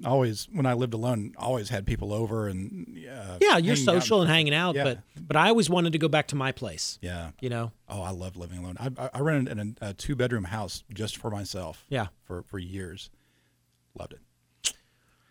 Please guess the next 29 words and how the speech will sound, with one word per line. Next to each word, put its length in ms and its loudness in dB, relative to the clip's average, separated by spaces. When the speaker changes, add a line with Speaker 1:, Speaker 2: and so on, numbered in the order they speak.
Speaker 2:
We've 140 6
got 120 10
a 60 4
couple 280 6
minutes 300 4
left. 440 4
One 160 4
of 80 4
the 40 -2
things 220 2
I 80 4
wanna, 320 2
you 380 -2
had, 200 0
you 160 -2
had 80 -2
talked 280 -2
about 220 0
soldering, 600 -2
and 160 0
I 80 0
just 140 0
Speaker 1:
Mm-hmm. 80 2
Speaker 2:
wanna 80 2
tell 140 2
this 120 -2
quick 220 0
story. 500 0
Speaker 1:
Sure. 220 -2